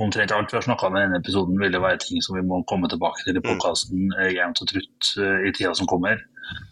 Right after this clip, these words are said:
Speaker 1: Eh, enten det er konflikten som utvikler seg i Midtøsten, det er, eh, Russland, Ukraina, eller det er valgene som nå flere av dem ser ut til å få et etterspill som,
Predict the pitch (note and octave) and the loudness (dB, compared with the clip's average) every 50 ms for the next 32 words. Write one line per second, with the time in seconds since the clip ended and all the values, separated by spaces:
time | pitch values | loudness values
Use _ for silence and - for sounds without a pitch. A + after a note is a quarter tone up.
0 | - _ _ _ _ - _ G#2+ G2+ G2 G2 F#2+ F2+ E2 F2+ F2+ F2+ F#2+ - - | -20 _ _ _ _ -10 _ 0 0 2 2 2 2 2 2 2 2 2 2 2
1 | F#2 E2+ G2+ F2 - - F#2 F#2 F#2+ F#2+ F#2+ F#2 - - G#2 G2 F#2 - F#2 F2 | 0 0 0 -2 0 2 2 4 6 6 4 4 2 0 0 0 2 2 0 0
2 | E2 D#2+ F#2 F2 F#2+ G#2 - - G3 F#3 - - G3+ G3 F#3+ F#3+ F#3 F3+ - - | 0 2 0 2 0 0 0 0 0 0 0 2 2 2 4 4 6 6 4 4
3 | - - E3+ - E2+ E2+ E2+ - - - F2+ F2+ F2 F2 F#2 F#2+ F#2 - G2+ G2+ | 4 2 2 2 2 2 2 -2 -2 -4 -4 -4 -2 0 0 0 2 2 2 2
4 | G2+ G2 - - G#2+ G#2 G2 F#2+ F#2 F#2 F#2 F#2+ F#2+ F#2+ F#2+ F2+ F#2 F#2 F#2+ F#2+ | 2 2 2 2 2 2 4 4 4 4 4 4 4 4 2 2 2 2 2 2
5 | F#2+ F#2 F2 F2 F2 F2 - - _ _ - - - - - - - - _ _ | 4 4 4 2 2 0 -2 -6 _ _ -12 -10 -6 -6 -6 -8 -8 -14 _ _
6 | G#2+ G#2 G#2+ G2+ F#2+ F2+ E2+ D#2+ G2 G#2 A2+ A#2 G#2+ - A#2+ G#2+ G#2 G2 F#2+ G2 | 2 4 4 4 4 2 2 2 2 2 4 4 2 4 4 4 6 6 4 2
7 | F#2+ - - A2+ F#2+ F2+ F2+ F#2 G2 G2+ G2+ G2 - - G2+ F2+ E2+ - - - | 2 0 0 2 2 2 4 4 4 4 4 2 2 2 2 2 2 0 0 2
8 | F#2+ F2 D#2 - - - G2+ F#2+ F2+ F#2 F#2+ G#2+ A2 - - A#2+ - - - F#2+ | 2 2 2 0 -2 0 0 2 4 4 4 2 0 -2 0 -2 -2 0 0 2
9 | F2 F2+ F2 - - G2 F#2 F#2 F2 | 2 2 2 2 0 2 2 2 0